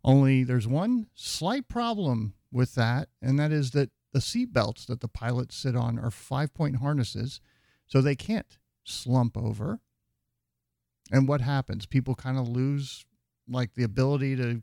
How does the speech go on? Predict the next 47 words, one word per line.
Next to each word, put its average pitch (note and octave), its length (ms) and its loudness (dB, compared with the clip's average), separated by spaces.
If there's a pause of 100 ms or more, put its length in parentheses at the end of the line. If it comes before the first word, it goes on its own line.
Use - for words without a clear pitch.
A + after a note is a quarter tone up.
control D#3+ 480 -2
themselves - 760 -10
when B2 160 4
they're B2 140 2
having A2+ 280 -2
a B2 60 -2
heart D#3+ 160 -4
attack. A#2+ 260 -8
We've G2+ 240 -12 (120)
watched B2+ 360 -6
it D3 120 2
on C#3+ 180 2
video, D#3+ 460 -4 (840)
right? B2 300 2 (800)
What B2+ 160 4
do C3+ 80 4
they C#3 160 2
do? D3 220 0
They A2 120 -2
kinda A#2 300 -2
space - 480 -2
out. - 480 -6 (580)
What A#2 220 2
could C3+ 100 0
the B2 80 0
co-pilot C3+ 600 0
do? A2+ 240 2
See - 340 -2
that C3+ 280 0
and C3 160 -2
pull C#3 220 -2
back. B2+ 380 -2
But - 160 0
the B2+ 140 4
idea C#3+ 400 0
that C3 140 -4
the - 80 -10
pilot's D3 360 -4
gonna C#3 200 2
slump D3+ 380 -4
over D3+ 340 2
and, B2 180 -2 (340)
and C3 220 4
nosedive C#3 540 2
the C3 80 -6
plane C3+ 460 0
is A2+ 320 -4